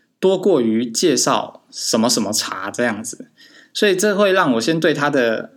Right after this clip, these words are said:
呃，里面茶农的处世为人产生兴趣啊。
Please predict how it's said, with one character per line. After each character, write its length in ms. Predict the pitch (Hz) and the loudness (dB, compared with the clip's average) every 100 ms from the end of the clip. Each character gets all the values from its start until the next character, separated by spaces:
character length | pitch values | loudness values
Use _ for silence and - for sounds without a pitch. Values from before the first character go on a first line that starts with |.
| - | -6
呃， 340 | 131 113 110 | -2 -2 -2
里 160 | 107 123 | -2 0
面 160 | 160 180 | 0 0
茶 240 | - 123 | 0 0
农 180 | 143 113 | 2 2
的 160 | 113 | 2
处 240 | 113 - 113 | 0 -2 -2
世 160 | - | 0
为 140 | 147 117 | 2 2
人 160 | 110 | 0
产 180 | 110 - | -2 -4
生 220 | - 123 | -4 -2
兴 220 | 127 117 104 | -2 -2 -2
趣 220 | - - | -6 -8
啊。 160 | - | -12